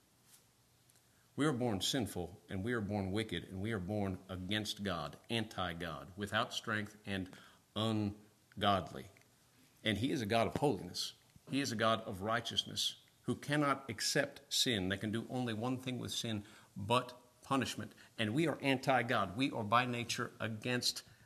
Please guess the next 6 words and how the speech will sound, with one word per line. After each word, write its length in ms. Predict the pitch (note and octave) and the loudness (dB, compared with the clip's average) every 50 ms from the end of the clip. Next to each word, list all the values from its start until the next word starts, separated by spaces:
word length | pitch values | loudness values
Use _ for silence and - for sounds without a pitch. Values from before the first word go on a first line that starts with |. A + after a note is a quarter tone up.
| - - A2+ | -12 -2 2
God. 300 | A#2+ A#2+ A2 F2+ E2+ - - - - - - - | 4 4 4 4 2 -2 -8 -14 -18 -20 -18 -2
That 180 | - G2+ B2+ F3+ | 4 8 8 8
is 140 | A#3 A#3 G3+ | 8 8 8
a 120 | F3 B2 | 6 6
desperate 520 | F#2+ F#2 F#2+ A#2 C3 B2+ - - C#3+ C3+ - | 6 6 6 8 8 8 6 2 2 2 4
situation 640 | - C3 - - A#2+ A#2 A2 G#2 G2+ - G2+ G2+ | 4 2 2 0 0 0 0 -2 -2 -6 -8 -12